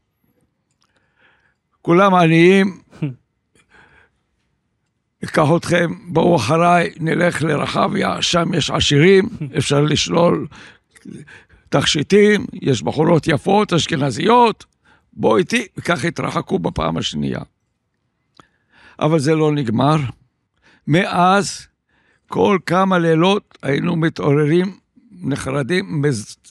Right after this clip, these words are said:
Speaker 1: מצווחות שאמא צווחה כטראומה מאותה תקופה. לא, עד, עד סוף החיים כך המשיכה. זה הסיפור הזה, ומאז עד היום אני שומע ערבים רוצחים יהודים.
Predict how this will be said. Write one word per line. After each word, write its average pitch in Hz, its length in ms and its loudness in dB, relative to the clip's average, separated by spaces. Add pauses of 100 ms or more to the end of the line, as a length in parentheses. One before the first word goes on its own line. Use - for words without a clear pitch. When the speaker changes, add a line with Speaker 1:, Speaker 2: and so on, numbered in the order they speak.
(380)
Speaker 1:
מצווחות 147 640 -2
שאמא 165 420 -4
צווחה - 640 -6 (760)
כטראומה 196 800 2 (320)
מאותה 135 420 -2
תקופה. - 420 -10 (760)
לא, - 400 -2
עד, 254 540 0
עד 220 580 -4
סוף 196 300 -6
החיים 190 500 -8
כך 98 240 -8
המשיכה. - 520 -16 (1500)
זה 143 180 -6
הסיפור 151 480 -4
הזה, 160 300 -2
ומאז 277 420 2
עד 247 160 2
היום 254 300 4
אני 226 100 2
שומע 247 360 2
ערבים 196 340 2
רוצחים 208 320 0
יהודים. 151 420 2